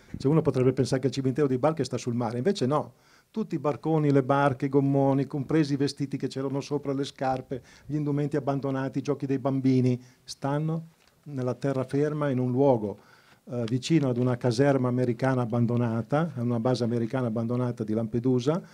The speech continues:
ma stanno molto in alto rispetto alle sco-, alle scogliere, perché non si è mai detto che qualcuno si riprende ste barche, le rimette in mare e le riusa un'altra volta. Ma secondo me sono destinate ad un rogo, tipo i roghi di San Giuseppe, quelle barche, no?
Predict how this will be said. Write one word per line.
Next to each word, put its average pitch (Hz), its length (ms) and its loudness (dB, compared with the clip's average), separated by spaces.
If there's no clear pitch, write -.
ma 123 140 2
stanno 180 320 4
molto 180 460 6
in 110 100 -2
alto 110 300 -2
rispetto 110 380 -2
alle 123 100 2
sco-, 131 240 -6
alle 127 240 -4
scogliere, 147 420 2
perché 131 400 -4
non 123 220 2
si 131 120 0
è - 20 2
mai 147 160 6
detto 127 260 2
che 123 140 0
qualcuno 127 320 -2
si 123 140 -2
riprende 120 340 0
ste 131 160 -4
barche, 117 320 -6
le 117 140 -4
rimette 120 340 -4
in 123 60 -2
mare 120 500 -4
e 127 80 -10
le 120 100 -4
riusa 123 300 -2
un'altra 131 320 -2
volta. 123 440 0
Ma 131 140 -12
secondo 131 380 0
me 123 200 0
sono 117 220 0
destinate 113 540 -2
ad 113 80 -4
un 110 140 -2
rogo, 113 540 -2
tipo 117 320 -4
i 123 120 -4
roghi 117 220 -2
di 113 100 0
San 113 180 -4
Giuseppe, 117 460 -2
quelle 113 220 -8
barche, 117 380 -10
no? 131 220 -10